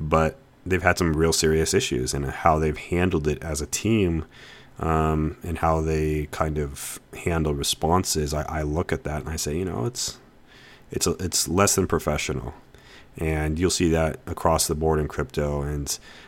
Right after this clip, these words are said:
you know, uh, maybe it's not an indicator of future success, but it's definitely something that's concerning, especially for systems that are checkpointed or centralized like, uh, um, iota is and things like that. You know, on-, once it's not, it may not be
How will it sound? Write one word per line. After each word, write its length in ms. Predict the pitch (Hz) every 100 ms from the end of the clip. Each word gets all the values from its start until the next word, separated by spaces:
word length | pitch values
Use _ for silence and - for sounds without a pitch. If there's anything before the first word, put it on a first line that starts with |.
| -
you 100 | -
know, 280 | 120 113 101 - - -
uh, 180 | 95 60
maybe 260 | 113 107 101
it's 140 | -
not 140 | 90 90
an 80 |
indicator 600 | 71 90 87 - 87 80
of 80 | 73
future 320 | - 90 -
success, 560 | 80 - - 85 87 -
but 180 | - 76
it's 160 | 71
definitely 480 | - 80 - 76 73
something 340 | 73 76 69 69
that's 140 | 65
concerning, 640 | - 76 73 71 71 71 - - -
especially 440 | 85 - 92 - 87
for 140 | -
systems 500 | - 82 - 71 73
that 120 | 71
are 220 | 67 67 64
checkpointed 720 | - - 78 - 76 76 73
or 60 | -
centralized 760 | - 73 - 135 127 127 -
like, 240 | 123 127
uh, 200 | 120 127 113 -
um, 400 | 87 73 - - - - - - - - - -
iota 320 | 78 76 71
is 400 | 67 67 67 -
and 140 | 65
things 260 | 69 73 95
like 160 | 64
that. 300 | - 65 64
You 60 | 73
know, 160 | 71 80
on-, 120 | 80
once 260 | 95 92 92
it's 180 | -
not, 380 | 78 82 85 80 -
it 60 |
may 160 | 92 82
not 200 | 78 -
be 340 | 76 73 73